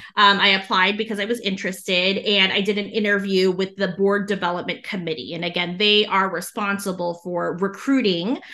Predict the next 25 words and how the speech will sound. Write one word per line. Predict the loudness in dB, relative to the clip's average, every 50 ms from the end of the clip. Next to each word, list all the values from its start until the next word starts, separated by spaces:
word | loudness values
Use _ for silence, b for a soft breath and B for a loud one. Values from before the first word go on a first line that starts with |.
| B B B -6 -2
and | -2 -2 -2 -2 -2
looking | -2 -2 -2 -2 -4 -6 -6 -6 -6
for, | -8 -6 -4 -4 -2 -2 -2 -2 -2 -2 -2 -4 -4 -4
uh, | -2 -2 -2 0
you | -2 -2 -2
know, | -2 -2 -2 -2 -4 -4 -6 -10 -12 _ _
valuable, | -2 2 2 4 4 4 2 0 0 0 -2 -4 -4 -4 -6 -6
again, | -8 -6 -6 -6 -6 -6
con-, | -6 -6 -6 -6
kind | -4 -4 -4
of | -4 -2
community | -2 -2 0 0 -2 -2 -4 -4 -6 -6
leaders | -6 -6 -6 -6 -6 -6 -8 -8 -8
who | -8 -8 -8
can | -8 -10 -12 -10 -12
help | -12 -14 -10
contribute | -10 -10 -8 -8 -8 -8 -8 -10 -12 -10 -10
to | -10 -8
the | -8 -8
organization, | -8 -8 -8 -8 -8 -6 -6 -6 -6 -4 -6 -6 -6
who | -6 -6
believe | -6 -8 -8 -8 -10 -10 -12
in | -12 -10
the | -4
vision, | 0 0 2 2 4 4 4 4 2 0 -4